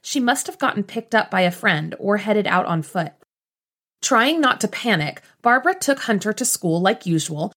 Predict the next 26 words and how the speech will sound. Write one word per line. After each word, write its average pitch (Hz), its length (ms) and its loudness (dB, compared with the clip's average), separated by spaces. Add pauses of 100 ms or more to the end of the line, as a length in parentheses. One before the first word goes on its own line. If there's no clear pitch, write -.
and 262 180 2
then 302 160 2
returned 233 400 -2
home 165 320 0
to 180 160 -8
rest 185 380 -2
after 190 220 -6
her 202 140 0
long 175 240 0
shift. - 460 -6 (460)
It 269 100 4
was 359 160 2
still 277 380 2
early 226 260 4
in 196 140 2
the 185 60 4
morning. 180 420 0 (100)
Maybe 233 380 2
Samantha 233 500 -2
had 208 220 -4
spent 202 320 -2
the 190 60 0
night 196 220 2
with 185 120 -2
a 180 40 0
friend 175 440 0